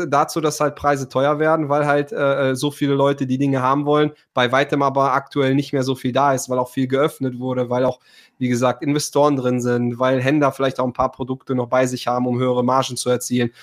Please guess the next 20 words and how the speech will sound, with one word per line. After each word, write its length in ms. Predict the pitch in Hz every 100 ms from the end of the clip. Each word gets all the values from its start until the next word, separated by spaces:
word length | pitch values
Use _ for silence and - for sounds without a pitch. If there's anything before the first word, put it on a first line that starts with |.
| - -
Also 200 | 131 131
das 160 | 147 -
hat, 200 | 160 - _ _ _ _ _ 302 190
das 200 | 165 185
hat 140 | -
alles 240 | 175 208
schon 160 | - 196
irgendwie 260 | 196 180 180
öko-, 400 | 175 180 185 202
ökonomische 640 | 175 180 165 185 175 143
Gründe 460 | 131 135 143 165 175
und 220 | 147 143
unternehmerische 760 | 151 143 143 160 151 - -
Gründe 400 | 123 120 131 143
und 160 | 143 135
nicht 220 | 135 -
immer 260 | 151 135 127
irgendeinen 440 | 139 139 143 131
manipulativen 800 | 123 143 139 143 127 - 131 123
Zweck, 400 | - 127 127 -